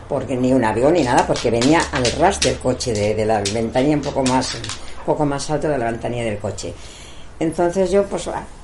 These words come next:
pensé, digo, ¿y esto qué será? Pensé que era una luz, pero digo, ah, será algo.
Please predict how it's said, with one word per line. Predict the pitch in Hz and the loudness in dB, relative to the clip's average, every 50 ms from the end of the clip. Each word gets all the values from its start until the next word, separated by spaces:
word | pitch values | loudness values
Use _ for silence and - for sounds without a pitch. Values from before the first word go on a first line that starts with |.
| - - - | -16 -12 -8
pensé, | - 131 127 120 - 147 143 | -6 -6 -6 -4 -2 -2 0
digo, | 135 135 120 120 | 0 0 0 -2
¿y | 117 113 | -2 -4
esto | 123 - - 113 | -6 -6 -8 -8
qué | - 123 | -6 -6
será? | 110 - 123 139 165 233 262 - - | -6 -6 -4 -4 -4 -6 -6 -8 -10
Pensé | - 123 131 - - 143 - | -10 -8 -6 -6 -6 -4 -2
que | 151 143 | 0 2
era | 143 139 | 2 2
una | 139 139 135 143 | 2 2 2 2
luz, | 151 180 220 220 - - | 2 2 0 0 -2 -4
pero | 175 - - 113 110 | -4 -2 -2 -2 -4
digo, | 101 101 101 120 | -4 -4 -4 -6
ah, | 123 123 | -6 -6
será | - - 110 104 117 123 | -8 -6 -2 0 0 2
algo. | 120 123 113 110 | 2 0 -2 -4